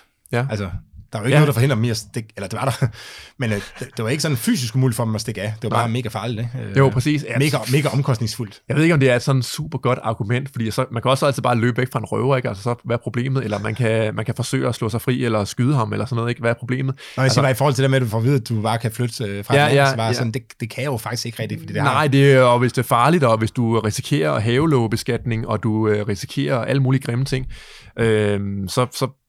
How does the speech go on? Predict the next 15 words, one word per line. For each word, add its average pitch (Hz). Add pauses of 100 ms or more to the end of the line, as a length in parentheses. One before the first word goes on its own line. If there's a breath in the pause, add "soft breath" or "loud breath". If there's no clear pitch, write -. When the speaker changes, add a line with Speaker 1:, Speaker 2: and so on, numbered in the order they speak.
(340)
Speaker 1:
er 120
det 127
bare 110
ikke 123
så 123
nemt 120
og 104 (300)
så 110
ukompliceret, 110
som 104
nogen 110
vil 120
gøre 113
det 117
til. 113